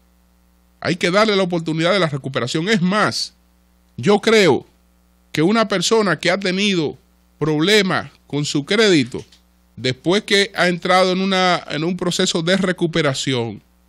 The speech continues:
y esa persona ha tenido una escuela, y esa persona ha tenido una escuela Y después de haber padecido, después de haber padecido, eh, varios años sin la posibilidad de tener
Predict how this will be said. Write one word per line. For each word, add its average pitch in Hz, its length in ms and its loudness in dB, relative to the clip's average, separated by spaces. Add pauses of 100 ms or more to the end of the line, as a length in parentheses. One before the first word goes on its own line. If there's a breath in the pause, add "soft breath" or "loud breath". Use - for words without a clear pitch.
(500)
y 117 80 -4
esa 185 200 0
persona 190 380 -2
ha 185 100 -4
tenido 190 280 -2
una 202 120 -4
escuela, 180 540 0 (1400)
y 95 60 -16
esa 107 100 -12
persona 196 360 -2
ha 196 40 -4
tenido 208 280 -2
una 202 100 0
escuela 175 480 0 (640)
Y 196 400 0 (480)
después 156 640 4
de 202 380 2
haber 160 380 2
padecido, 160 840 0 (680)
después 147 380 -2
de 247 40 2
haber 226 260 2
padecido, 170 720 -2 (540 soft breath)
eh, 131 340 0
varios 170 480 0
años 139 520 0
sin 135 220 -4
la 131 120 -4
posibilidad 131 640 -2
de 175 120 -2
tener 160 340 -2